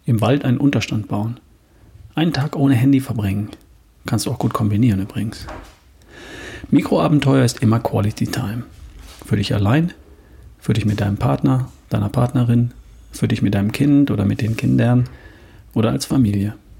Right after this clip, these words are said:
Und Quality Time ist manchmal genau das, was fehlt. Auf jeden Fall ist das was für den Sommer, der vielleicht bisher noch keinen Höhepunkt hat.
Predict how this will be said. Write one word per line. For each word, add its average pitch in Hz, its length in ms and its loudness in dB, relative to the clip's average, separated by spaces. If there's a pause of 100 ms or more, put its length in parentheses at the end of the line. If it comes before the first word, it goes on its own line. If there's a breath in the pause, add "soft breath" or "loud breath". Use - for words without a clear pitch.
(440)
Und 104 120 -2
Quality 151 440 -2
Time 147 360 0 (340)
ist 127 140 -4
manchmal 123 320 0
genau 104 280 2
das, 101 240 -2
was 113 140 -4
fehlt. - 400 -8 (1300 loud breath)
Auf 117 120 -2
jeden 208 200 2
Fall 185 80 0
ist - 160 -2
das 131 120 -2
was 127 300 -4 (420)
für - 140 -2
den 113 160 4
Sommer, 135 260 2
der 117 140 0
vielleicht 117 460 -4
bisher 120 320 0
noch 127 240 -2 (180)
keinen 104 260 2
Höhepunkt 101 460 -2
hat. - 200 -6